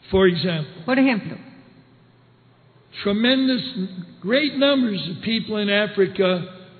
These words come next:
Speaker 1: are getting saved and receiving Jesus as the Savior.
Speaker 2: grandes números de personas en África están siendo salvos y recibiendo a Jesús como su Salvador.
Speaker 1: Absolutely wonderful.
Speaker 2: Maravilloso es.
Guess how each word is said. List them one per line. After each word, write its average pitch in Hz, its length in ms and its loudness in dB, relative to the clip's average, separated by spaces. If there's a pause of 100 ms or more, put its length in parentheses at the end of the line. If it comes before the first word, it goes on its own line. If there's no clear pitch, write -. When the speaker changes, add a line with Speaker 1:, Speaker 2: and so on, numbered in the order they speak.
(100)
Speaker 1:
are 185 160 2
getting 214 560 2 (320)
saved 196 840 4
and 180 220 -2
receiving 208 760 -2
Jesus 196 600 -4
as 196 260 -4
the 185 80 -6 (140)
Savior. 202 480 0 (100)
Speaker 2:
grandes 269 500 8
números 233 440 6
de 190 80 2
personas 202 480 2
en 220 100 2
África 233 400 0
están 208 340 2
siendo 190 360 2
salvos 262 400 4 (100)
y 220 140 0
recibiendo 175 500 2
a 220 60 4
Jesús 269 340 0
como 226 220 -2
su 190 140 -4
Salvador. 175 520 2 (340)
Speaker 1:
Absolutely 226 920 -2
wonderful. 220 640 -2 (180)
Speaker 2:
Maravilloso 254 1000 6
es. 156 200 6